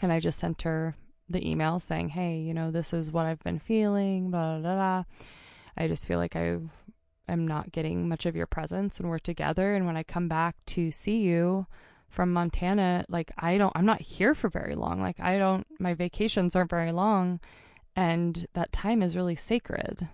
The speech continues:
That's, like, time I could be with my family or with some other friends. And I just would love it if you could just be a part of the moment."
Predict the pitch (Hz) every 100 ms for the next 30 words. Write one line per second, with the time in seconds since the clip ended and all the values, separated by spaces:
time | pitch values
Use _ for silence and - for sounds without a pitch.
0 | - 180 190 180 - 180 180 - 190 196
1 | 190 202 196 277 233 185 170 160 175 180
2 | - - - 220 262 233 - 185 170 175
3 | 175 - - - - 214 190 196 - 196
4 | 185 190 175 170 - 175 175 175 165 -
5 | 175 175 165 165 151 - - _ _ -
6 | - - 170 156 151 - - - 160 156
7 | 151 - - - -